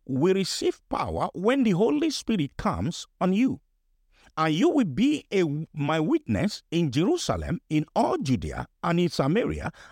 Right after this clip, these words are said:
and to the ends of the earth." The Holy Spirit. Who is the Holy Spirit? The reason I say who, not what, is the Holy Spirit is because in the verses I have read so far,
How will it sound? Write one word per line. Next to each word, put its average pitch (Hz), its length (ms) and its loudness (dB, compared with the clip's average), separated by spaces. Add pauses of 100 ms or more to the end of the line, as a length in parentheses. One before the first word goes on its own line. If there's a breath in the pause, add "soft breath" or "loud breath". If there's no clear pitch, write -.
(100)
and 160 220 0
to 156 100 4
the 151 200 0 (320 soft breath)
ends 190 520 -2 (320)
of 127 160 2
the 120 200 -2
earth." - 420 -8 (1120 soft breath)
The 139 160 0
Holy 143 300 4
Spirit. - 560 -12 (180)
Who 254 400 4 (480)
is 131 240 2
the 120 120 2
Holy 117 340 2
Spirit? - 560 -12 (580 soft breath)
The 135 100 0
reason 330 300 0
I 233 80 -2
say 220 200 -2
who, 170 600 2
not 185 400 0 (160)
what, 143 560 -2 (160)
is 139 220 0
the 135 100 2
Holy 170 380 2
Spirit 78 480 -8 (420 soft breath)
is 156 100 -2
because 185 460 0 (380 soft breath)
in 160 160 0
the 156 100 2
verses 208 720 -4
I 160 60 -2
have 156 200 -2
read 202 160 0
so - 180 -2
far, 82 400 -4